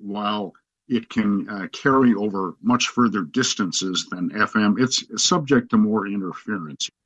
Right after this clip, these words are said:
So some car companies are saying, "This is a problem, and we've decided to drop A M radios from future electric vehicles." Others have gone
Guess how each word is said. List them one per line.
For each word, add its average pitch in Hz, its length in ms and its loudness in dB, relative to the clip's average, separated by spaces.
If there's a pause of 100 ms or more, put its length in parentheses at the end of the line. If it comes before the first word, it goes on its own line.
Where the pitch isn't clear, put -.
(520)
So 127 240 4
some 101 300 4
car 147 260 2
companies 131 540 0
are 107 100 -2
saying, 113 540 0 (120)
"This 147 220 -2
is 131 160 6
a 117 60 2
problem, 110 760 0
and 101 300 -4 (340)
we've 120 280 2
decided 110 800 2
to 101 360 2
drop 107 420 -4 (640)
A 117 220 6
M 101 180 0
radios 104 720 -2
from 101 360 -2
future 117 600 2
electric 104 640 -6
vehicles." 92 640 0 (640)
Others 208 460 2
have 135 180 -2
gone 135 540 2